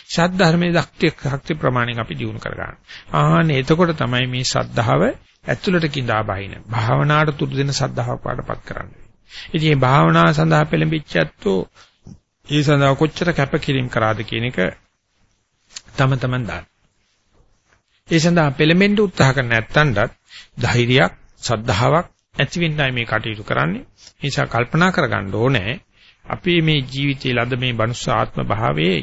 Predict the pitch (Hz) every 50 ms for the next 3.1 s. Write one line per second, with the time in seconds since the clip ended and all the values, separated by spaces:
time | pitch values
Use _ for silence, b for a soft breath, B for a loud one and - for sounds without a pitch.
0 | 62 64 64 64 147 160 180 180 127 104 127 139 135 143 - - 139 127 131 180
1 | 214 202 - 165 147 131 113 107 104 98 - 95 90 - _ _ _ _ _ _
2 | _ _ _ _ _ _ _ _ _ _ _ _ _ _ _ _ - 165 160 147
3 | 143 147